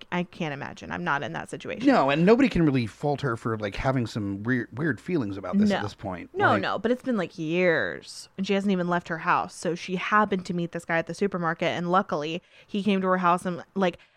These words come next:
Speaker 1: helped her, like, clean it up 'cause it was a hovel. And it's just, like, being wonderful to her. And then,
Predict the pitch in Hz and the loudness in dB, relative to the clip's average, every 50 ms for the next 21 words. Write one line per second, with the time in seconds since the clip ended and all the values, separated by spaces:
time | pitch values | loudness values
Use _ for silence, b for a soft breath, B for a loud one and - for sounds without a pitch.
0 | b b - - 196 196 - 208 190 190 180 - - - 247 240 214 208 190 185 | b b -2 -2 0 2 4 6 6 6 4 2 0 0 2 2 4 4 4 4
1 | 185 190 - 220 190 190 185 185 190 156 180 170 156 151 - 147 156 160 156 196 | 4 4 2 2 2 2 2 0 0 0 0 2 2 2 0 -2 -2 -2 -2 -4
2 | 196 _ _ _ _ _ _ - 196 185 180 175 175 - - 190 185 - - 185 | -6 _ _ _ _ _ _ -6 -4 -2 -2 -2 -4 -4 -2 -4 -2 -2 -4 -6
3 | 175 - - 196 175 170 165 170 180 196 202 202 - 180 170 - 180 175 180 175 | -4 -4 -4 -4 -4 -4 -4 -2 -2 0 -2 -2 -2 -4 -6 -4 -4 -2 0 2
4 | 170 180 b b b b b _ - 190 190 185 180 175 180 175 180 180 - | 2 0 b b b b b _ 2 2 4 4 4 4 2 2 0 -2 -4